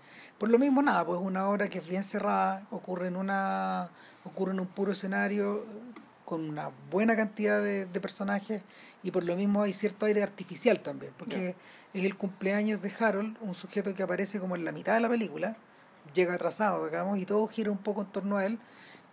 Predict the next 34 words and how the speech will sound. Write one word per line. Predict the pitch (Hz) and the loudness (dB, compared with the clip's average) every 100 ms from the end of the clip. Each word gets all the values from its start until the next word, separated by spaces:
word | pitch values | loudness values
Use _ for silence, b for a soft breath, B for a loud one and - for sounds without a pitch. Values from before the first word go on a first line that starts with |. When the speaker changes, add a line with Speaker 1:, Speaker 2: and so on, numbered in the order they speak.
| - | -10
Speaker 1:
y | |
son | 175 214 220 | -2 2 4
los | 185 | 2
amigos | 190 220 247 | 2 2 4
de | 247 247 | 2 2
Harold | 220 226 233 | 0 2 0
los | 220 | -2
que | 196 | -6
están | - 214 214 | -2 0 -2
como | 202 208 196 190 185 - | -2 0 2 0 -2 -2
proporcionando | 185 180 - 185 202 208 | 0 0 -2 0 2 2
la | 196 | 2
entretención, | - 175 165 151 247 165 - - - - | 0 -4 -4 0 2 2 -2 -20 -14 -8
partiendo | 170 - 196 202 | -6 -2 0 2
por, | 190 180 175 156 B B B - | 2 2 2 -4 B B B -12
partiendo | 175 196 196 | -4 0 0
por | 180 170 | 2 0
el | 160 | -2
anfitrión | 143 170 160 175 214 233 240 - | -4 -4 2 4 4 2 -2 -6
y, | 190 165 165 156 156 147 147 139 139 B B - | -2 2 4 2 2 0 0 -4 -10 B B -2
y | 175 | 2
los | 165 | 2
distintos | 170 - 196 208 | 0 -2 -2 -2
personajes | - 202 208 208 208 226 | -4 -4 0 0 0 -2
que | 220 | -2
en | 190 | -2
el | |
fondo | 170 202 202 202 | -4 -2 0 0
van | 202 | 0
caracterizando | 202 190 190 180 165 190 196 | 0 -2 -2 -8 -6 -4 -2
distintos | 196 165 202 190 190 | -4 -4 -6 -6 -6
tipos | 202 180 | -4 -2
de | 151 | -2
gay. | 151 156 | -4 -8